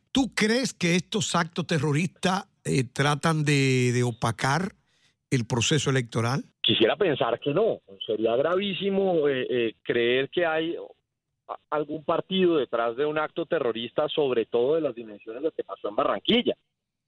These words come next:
Speaker 2: Eh, yo no creería que esto estuviera relacionado con un tema electoral, porque sería muy peligroso y, y aterrador pensar, como les digo, que detrás de un acto como este, que es cobarde y vil en toda su naturaleza, pues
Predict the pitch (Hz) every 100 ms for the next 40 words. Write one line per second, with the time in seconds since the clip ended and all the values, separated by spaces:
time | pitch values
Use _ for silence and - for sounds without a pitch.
0 | _ _ 95 107 107 101 95 92 117 127
1 | 165 147 165 127 107 156 180 - 110 98
2 | 143 - 110 117 139 127 117 104 120 135
3 | 110 104 113 131 131 156 101 139 170 -
4 | 107 _ _ _ _ _ - 110 120 135
5 | 143 165 143 117 127 135 180 175 127 123
6 | 123 113 131 113 110 143 180 - _ _
7 | _ 107 101 131 - 117 107 101 110 135
8 | 156 123 107 120 123 127 151 156 156 -
9 | 170 - 135 117 117 - 156 120 107 -
10 | 135 127 147 135 147 151 139 147 139 139
11 | 139 135 139 139 143 131 110 98 120 165
12 | - _ _ _ _ 104